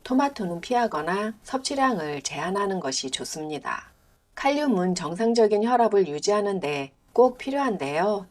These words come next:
인체 내에서 필요 없는 칼륨은 콩팥에서 배출하는데 콩팥이 제 기능을 하지 못하면 혈중 칼륨 농도가 높아지면서 고칼륨 혈증과 같은 문제를 유발할 수 있고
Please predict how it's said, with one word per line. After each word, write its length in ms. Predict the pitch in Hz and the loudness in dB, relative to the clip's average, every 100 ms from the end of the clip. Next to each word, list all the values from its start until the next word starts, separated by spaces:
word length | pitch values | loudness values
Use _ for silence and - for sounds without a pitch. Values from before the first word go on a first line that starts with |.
| _ | _
인체 340 | 185 233 269 262 | 2 4 4 4
내에서 540 | 175 180 190 180 180 | 4 2 2 0 -2
필요 240 | 233 240 | 0 2
없는 300 | 240 165 156 | 2 2 -4
칼륨은 720 | 156 233 233 220 147 147 135 131 _ | -2 0 2 2 0 -4 -6 -10 _
콩팥에서 680 | - 285 302 277 202 175 160 | -4 -2 -2 -2 -2 0 -2
배출하는데 960 | - - 190 190 151 139 175 190 180 - _ | -2 -4 2 2 0 -2 0 0 -2 -10 _
콩팥이 600 | - 311 320 311 208 202 | -4 0 0 2 2 2
제 180 | 196 180 | 2 0
기능을 360 | 214 240 226 214 | 2 4 4 2
하지 240 | 220 214 | 0 0
못하면 720 | 196 262 180 143 165 208 233 - - | 0 -4 -6 -6 -2 -2 -2 -8 -6
혈중 380 | 277 285 269 262 | -4 -2 0 0
칼륨 360 | 277 269 269 | 0 0 0
농도가 560 | 180 175 208 165 135 135 | 0 2 2 2 -2 -2
높아지면서 1000 | 147 147 185 175 139 131 135 170 175 139 - - | -6 -4 -4 -4 -4 -6 -2 0 0 -2 -10 -2
고칼륨 640 | - 220 220 254 247 247 | 6 6 6 2 2 2
혈증과 480 | 269 269 254 240 220 | 0 0 0 4 2
같은 420 | 165 139 180 165 | 2 -6 -8 -8
문제를 640 | 165 175 196 165 143 139 131 | -4 2 2 2 0 -2 -4
유발할 440 | 147 165 165 156 | -2 0 0 -2
수 140 | - 156 | -4 -6
있고 560 | - - 190 220 247 | -6 -2 6 6 6